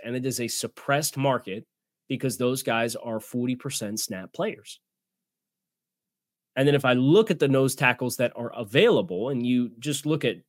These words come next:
pure nose tackles, and it's D J Reader,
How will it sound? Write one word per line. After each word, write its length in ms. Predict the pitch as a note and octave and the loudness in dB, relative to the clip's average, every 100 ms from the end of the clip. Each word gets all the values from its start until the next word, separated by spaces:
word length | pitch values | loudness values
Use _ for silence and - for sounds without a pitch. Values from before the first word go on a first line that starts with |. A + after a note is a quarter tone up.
| - | -14
pure 320 | - F#3 A3 | 0 4 6
nose 300 | F3+ A3 - | 6 4 2
tackles, 640 | - C2+ - D2 - - _ _ _ _ - _ _ _ _ _ _ _ _ A#2 | -4 -10 -12 -14 -14 -16 _ _ _ _ -20 _ _ _ _ _ _ _ _ -4
and 100 | B2 | -4
it's 140 | - | 0
D 160 | C#3 C#3 | 0 4
J 160 | E3+ | 2
Reader, 480 | E3+ A#2 G#2 C#3+ D3 | 2 -2 -4 -8 -14